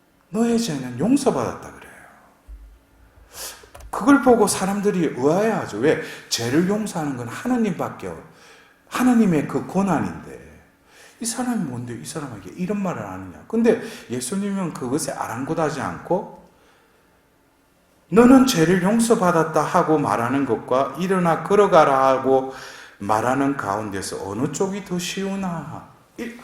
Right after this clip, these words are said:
우리에게서는 근접할 수 없는 선택의 여지인데 예수님은 하느님의 아드님이시니까 "너의 죄는 용서받았다." 이게 더 쉽죠. 쉽다는 표현이 그런데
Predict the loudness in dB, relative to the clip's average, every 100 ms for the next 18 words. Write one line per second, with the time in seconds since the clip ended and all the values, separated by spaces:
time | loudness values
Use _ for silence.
0 | -12 -2 2 4 4 4 0 0 -2 -2
1 | -4 -12 -20 -10 -4 0 2 4 4 4
2 | 2 2 2 0 -2 -2 -4 -6 -4 0
3 | 0 0 -2 -4 0 0 0 -6 -12 -2
4 | -2 0 0 2 2 -2 -6 -14 -8 -2
5 | 0 0 0 -2 -4 -4 -4 -2 4 4
6 | 6 2 0 -2 -4 -4 -2 -2 -2 -4
7 | -12 -20 _ _ -20 -14 2 4 6 4
8 | 2 0 2 2 0 2 2 2 2 0
9 | -2 -4 -2 -2 0 0 -2 -8 2 2
10 | 2 -2 -14 -20 -20 -8 -6 4 6 6
11 | 4 2 2 2 2 0 0 0 -4